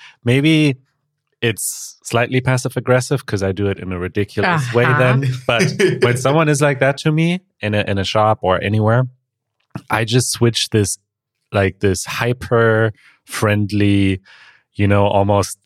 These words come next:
Speaker 1: I don't know, Southern California. I just, like,
Speaker 3: <laughs>
Speaker 1: I reply, like, "Oh, thank you so much." That's, like, I just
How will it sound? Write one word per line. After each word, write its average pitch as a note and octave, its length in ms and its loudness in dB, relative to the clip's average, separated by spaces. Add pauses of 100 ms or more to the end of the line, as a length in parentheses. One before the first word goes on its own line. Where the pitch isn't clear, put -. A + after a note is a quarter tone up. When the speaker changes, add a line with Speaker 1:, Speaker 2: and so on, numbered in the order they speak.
(100)
Speaker 1:
I F#2+ 100 -2
don't F#2 140 0
know, F2 120 -4
Southern G2 420 0
California. G2 840 -2 (320)
I A#2+ 120 0
just, C3+ 240 2
like, A2+ 320 2
Speaker 3:
<laughs> - 40 -6
Speaker 1:
I A2+ 120 2
reply, A#2+ 560 0
like, A2 280 0
"Oh, D#3+ 140 2
thank E3+ 260 -4
you C#3+ 80 -4
so E3+ 260 -4
much." D#3 300 -4 (100)
That's, C3+ 200 -4 (260)
like, A#2 140 0
I A#2 120 0
just A2+ 340 -2